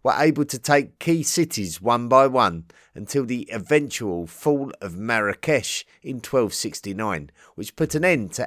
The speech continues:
Almohad rule. The dominance of the Marinids in the Moroccan lands must have been a concern for the Granadans, who recognised that the Marinids would likely have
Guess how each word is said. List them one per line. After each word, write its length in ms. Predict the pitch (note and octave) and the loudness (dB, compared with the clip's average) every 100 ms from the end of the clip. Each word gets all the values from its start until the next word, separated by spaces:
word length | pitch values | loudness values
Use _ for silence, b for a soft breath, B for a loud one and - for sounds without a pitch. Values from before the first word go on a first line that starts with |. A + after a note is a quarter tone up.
| - | -2
Almohad 600 | G#2+ F#2 F2+ F2 E2+ E2+ | -2 -2 -4 -4 -8 -2
rule. 320 | A2 F#2+ C#2+ _ _ _ _ _ _ _ _ _ _ _ _ _ _ b b | 0 0 -2 _ _ _ _ _ _ _ _ _ _ _ _ _ _ b b
The 100 | D#3 | -4
dominance 640 | D#3+ A3+ A3+ E3+ A#2+ F#2+ A#2+ | 6 6 6 2 0 -2 -6
of 140 | F#2+ | -2
the 80 | A2 | 0
Marinids 680 | A2 G2 F2+ G#2+ A2 - | 2 0 0 -2 -4 -6
in 140 | A2+ G2+ | -6 -4
the 40 | |
Moroccan 560 | G2+ A2 A2+ - G#2 F#2+ | -2 2 0 0 -8 -2
lands 480 | G#2+ A#2+ B2 - - b b | -2 -2 -4 -10 -12 b b
must 300 | E3+ G3+ - | -2 0 2
have 220 | A#3 G#3 - | 0 0 2
been 340 | D3 G#2 F2+ | 4 4 0
a 100 | C2 | -10
concern 560 | - B2+ A2+ - E3+ G#2 | -6 -4 0 4 4 4
for 160 | - | -2
the 100 | G#2 | -4
Granadans, 840 | G2+ G#2+ G#2+ G2+ F2+ E2 D#2 - - b b _ | -2 0 0 0 -2 -4 -8 -10 -14 b b _
who 160 | C3+ | -2
recognised 760 | A#2+ F3+ F3+ F3 C#3+ A#2 G2+ - | 4 4 4 -2 -2 -2 -2 -4
that 80 | G2+ | -10
the 80 | F#2 | -8
Marinids 680 | G#2 A#2+ A#2+ A#2+ A#2 - - b b | -2 0 0 -4 -6 -8 -14 b b
would 160 | A#2 A2+ | -8 4
likely 440 | C#3 D3+ - D#3+ | 6 6 2 -2
have 260 | B2+ A#2 | 2 0